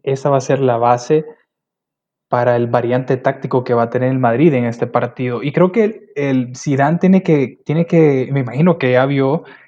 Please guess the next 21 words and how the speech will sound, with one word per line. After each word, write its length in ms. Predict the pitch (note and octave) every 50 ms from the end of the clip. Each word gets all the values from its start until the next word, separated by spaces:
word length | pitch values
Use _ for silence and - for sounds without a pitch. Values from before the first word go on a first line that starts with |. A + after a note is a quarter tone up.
| _ _ _
el 240 | - C3+ C3 B2+ B2
partido 400 | - B2 B2 B2+ - C3 C3+ C#3+
semifinal 560 | D3 D#3 D3+ D3+ D3 - D#3 D3+ D3 D3 D3
que 120 | - D3+
mencionaste 720 | C#3 C#3 C#3+ C#3 D3+ C#3+ D3 C#3+ C#3 - D#3 D3 C#3+ C#3+ C#3+
hace 200 | C#3+ C#3+ - D3
unos 140 | D3 D3 D3
momentos 400 | D3 D3 D3 C#3 C3+ - D3 -
que 140 | - C3+ A#2
jugó 280 | A2+ A#2+ A#2 A#2+ B2
el 100 | B2 B2+ C3+
Arsenal 440 | C3+ - - - D3 C#3+ C#3+ D#3 - _ - - _ _ _ _ _ _
contra 280 | - C3+ C3+ B2+ D3
el 80 | D3 D3
City, 500 | - - D#3+ D3+ C3 - F3 F3+ F3 F3+
que 140 | - D3 C3
ganó 360 | B2 A#2+ A#2 B2 D3+ F3+ E3+
dos 160 | C3+ B2+ B2
por 180 | - B2+ B2 B2
cero. 380 | - - C#3+ C3+ A#2 - - _ _ _ _ _ _ _ _ _ _
Eh, 680 | - C3 C3 C3 C3 B2+ B2+ B2 B2 B2 A#2+ - -